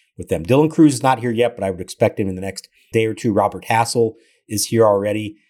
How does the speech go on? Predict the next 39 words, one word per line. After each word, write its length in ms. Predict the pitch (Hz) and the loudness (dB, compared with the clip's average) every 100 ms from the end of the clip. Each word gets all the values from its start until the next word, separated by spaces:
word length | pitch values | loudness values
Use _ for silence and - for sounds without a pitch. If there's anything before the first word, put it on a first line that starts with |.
| _ _ - | _ _ -4
And 640 | 104 104 104 104 101 98 - | -2 -2 -2 -6 -8 -14 -6
yeah, 260 | 127 226 214 | 0 0 2
it 120 | 147 | 0
is 160 | 185 - | 0 0
something 300 | 175 180 170 | -2 -4 -6
to 80 | 165 | -6
see. 640 | - 175 175 107 110 _ _ _ | -4 -4 -2 -4 -6 _ _ _
I 60 | - | -4
think 220 | - 196 | -2 0
it's 140 | 190 180 | -2 -4
important, 420 | 156 - 202 180 | -4 0 0 0
and 80 | 156 | -2
I 60 | |
think 300 | 151 185 180 _ _ | -2 -4 -8 _ _
it's 160 | 151 139 | -8 -6
important 400 | 147 - 196 - | -6 -4 -6 -6
for 120 | 147 | -4
the 160 | 139 - | -2 2
others 280 | 170 202 | 0 0
in 60 | 156 | -2
that 120 | 135 | -4
clubhouse 340 | - 175 170 - | -2 -4 -4 -6
to 80 | 123 | -4
see 180 | - 139 | -2 2
that 160 | 131 120 | 4 2
as 120 | 101 | 2
well. 240 | 143 131 | 2 2
You've 140 | 113 - | 0 -2
got 180 | 185 180 _ _ _ _ _ - | -4 -4 _ _ _ _ _ -4
the 60 | |
guys 280 | 123 180 220 | 0 2 0
who've 120 | 190 | -2
suffered 580 | - - - 165 180 127 | -6 -6 -2 0 0 -4
these 160 | 98 95 | -4 -6
<laughs> 80 | 101 | -6
last 180 | - | -6
couple 260 | - - 101 | -6 -4 -4
of 60 | 85 | -6
years. 300 | 78 76 | -10 -14